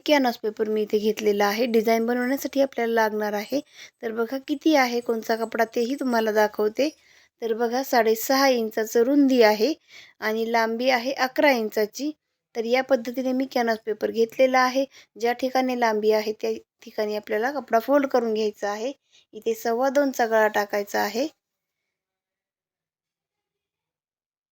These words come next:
थोडासा मोठा पाव इंच गळा घेतलेला आहे, अर्धा इंच मोठा झालेला आहे माझ्याकडून, साडेदहा इंच, पण पाव इंच झाला तर कस्टमरला चालेल, दा-,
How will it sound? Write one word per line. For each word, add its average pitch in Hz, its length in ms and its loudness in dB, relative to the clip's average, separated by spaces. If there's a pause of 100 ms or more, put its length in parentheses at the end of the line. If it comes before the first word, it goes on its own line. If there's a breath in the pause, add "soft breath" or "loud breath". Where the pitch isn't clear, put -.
(260)
थोडासा 247 760 0
मोठा 233 480 -2 (600)
पाव 240 160 2
इंच 226 300 0
गळा 226 280 6
घेतलेला 214 520 2
आहे, 208 320 0 (880 loud breath)
अर्धा 226 260 -2
इंच 247 260 0
मोठा 214 320 2
झालेला 208 360 2
आहे 208 200 0
माझ्याकडून, 208 520 -4
साडेदहा 220 540 2
इंच, 220 280 -4 (440 loud breath)
पण 233 120 -12
पाव 262 260 -4
इंच 254 260 -2
झाला 226 380 0
तर 226 80 0
कस्टमरला 226 600 -2
चालेल, 240 460 2
दा-, 233 140 4